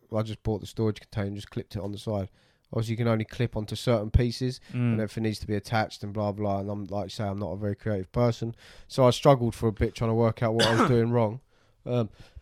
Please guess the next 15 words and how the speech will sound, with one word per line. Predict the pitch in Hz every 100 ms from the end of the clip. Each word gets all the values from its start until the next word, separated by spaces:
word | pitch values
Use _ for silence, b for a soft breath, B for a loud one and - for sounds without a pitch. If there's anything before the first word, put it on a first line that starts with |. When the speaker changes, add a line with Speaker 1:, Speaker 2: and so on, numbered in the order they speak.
| b -
Speaker 1:
but | 160
yeah, | 175 170
now | 165 156
when | 151 147
I |
want | 135 135
more | 131
storage, | - 147 123 113
I |
literally | 120 123 - 110
just | 113
pop | - 139
more | 123 117
storage | - 131 110
on. | 98